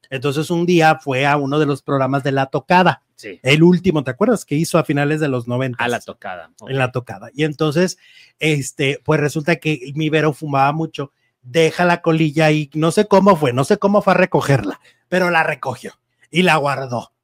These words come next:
Speaker 1: por años, la colilla del cigarro.
Speaker 2: Ok.
Speaker 1: Y ahorita
Speaker 2: Ay,
Speaker 1: la Vero
Speaker 2: Oyuki.
Speaker 1: así de, ay, Dios.
Speaker 2: Dice Viri Soltero, "Mi mamá también guardó una colilla de Alberto Vázquez".
Speaker 1: Ay, no. Ay, no me hagas eso.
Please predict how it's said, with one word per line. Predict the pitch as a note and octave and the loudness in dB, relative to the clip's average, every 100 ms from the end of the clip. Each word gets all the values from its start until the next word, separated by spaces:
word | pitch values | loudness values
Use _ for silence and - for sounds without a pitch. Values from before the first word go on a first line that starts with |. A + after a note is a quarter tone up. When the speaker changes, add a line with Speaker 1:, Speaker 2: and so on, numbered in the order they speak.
| _ | _
Speaker 1:
por | F#3+ F3+ | 0 2
años, | E3+ D3 C3 F#2+ - - _ _ _ _ _ - | 2 2 -2 -10 -12 -16 _ _ _ _ _ -12
la | C3+ | -10
colilla | - C#3+ D3 | -6 -4 -4
del | C#3+ | -6
cigarro. | C3+ B2+ G#2 - - G2 | -8 -12 -14 -14 -20 -20
Speaker 2:
Ok. | F#2+ _ F#2 | -20 _ _
Speaker 1:
Y | F2 F#2+ G2+ G#2+ G#2+ G2+ _ _ - D#3 | -20 -16 -14 -14 -14 -18 _ _ -4 0
ahorita | C#3+ C3+ | 2 2
Speaker 2:
Ay, | C#3 | 2
Speaker 1:
la | C3+ | 2
Vero | C3+ C#3 | 2 0
Speaker 2:
Oyuki. | C3 | -2
Speaker 1:
así | B2 | -4
de, | B2+ A#2 - _ _ _ _ _ _ _ _ | -6 -10 -14 _ _ _ _ _ _ _ _
ay, | C3 A#2+ | -16 -16
Dios. | - - - | -18 -20 -4
Speaker 2:
Dice | A#2+ D3+ G3+ G3 F#3 E3 C#3+ | 0 2 4 6 8 8 6
Viri | C#3 C3+ E3 F#3+ | 2 2 0 0
Soltero, | F3 C3+ B2 D#3 D3+ | 0 -2 0 0 2
"Mi | C#3 C3+ | 2 0
mamá | C3 C#3+ | 0 0
también | D#3+ D#3+ D#3+ | 0 0 0
guardó | D#3 D3+ | 0 0
una | D#3 D#3+ | -2 -4
colilla | D3+ C3+ C3+ D3 | -4 -4 -2 -2
de | D3 | -2
Alberto | B2 A#2+ B2 - B2+ | -2 -4 -6 -6 -4
Vázquez". | A2 A2+ - A#2 A2 - | -4 -6 -10 -14 -14 -14
Speaker 1:
Ay, | - B2 C#3 C#3+ | -16 -12 -10 -10
no. | C#3 C3 B2 B2 B2+ C3 C3 A#2+ G#2+ _ _ _ - | -10 -10 -8 -6 -6 -6 -8 -8 -12 _ _ _ 0
Ay, | E3 C#3+ - D#3+ | 0 -2 -10 -14
no | D3+ | -12
me | C#3 | -8
hagas | A#2+ B2 A#2+ | -6 -6 -6
eso. | A2 G#2 - | -10 -14 -16